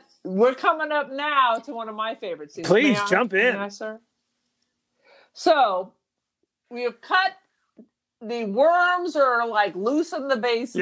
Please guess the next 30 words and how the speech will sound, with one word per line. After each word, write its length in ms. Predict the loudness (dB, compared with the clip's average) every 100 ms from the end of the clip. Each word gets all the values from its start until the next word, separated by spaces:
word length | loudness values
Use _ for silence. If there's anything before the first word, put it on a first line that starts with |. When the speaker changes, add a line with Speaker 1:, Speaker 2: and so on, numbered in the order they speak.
| 2
Speaker 2:
Yes. 280 | 2 -2 -8 _ _ _
Speaker 1:
So, 360 | 2 4 2 _ -12
the 220 | -6 -6
crazy 600 | 0 2 4 2 0 0
house 420 | 2 4 2 -2
mother 340 | 0 0 0 -4
is 160 | -6
sitting 300 | -6 -6 -4
there 220 | 2 2 4
watching 640 | 4 2 -2 -8 -8 -10 _ _
Plan 340 | -8 -8 -8 -6
nine 160 | -4
from 60 | 2
Speaker 2:
Yes. 340 | 4 6 4 2
Speaker 1:
Outer 140 | -2
Space 440 | -4 -4 -6 -4 2
on 60 |
Speaker 2:
Yes. 340 | 4 6 4 2
Speaker 1:
her 40 |
T 200 | 0 0
V. 460 | 0 0 0 -4 -6 _ _ _ _ -14 -4
Oh 60 | 0
my 140 | 2
God, 240 | 2 0
I 60 | -2
love 280 | -2 -4 -2
that 240 | -8 -8
movie. 400 | -10 -12 -10 -10 _ -20 -20 -10 2
And, 600 | 4 6 6 4 2 -2
uh, 400 | 0 2 2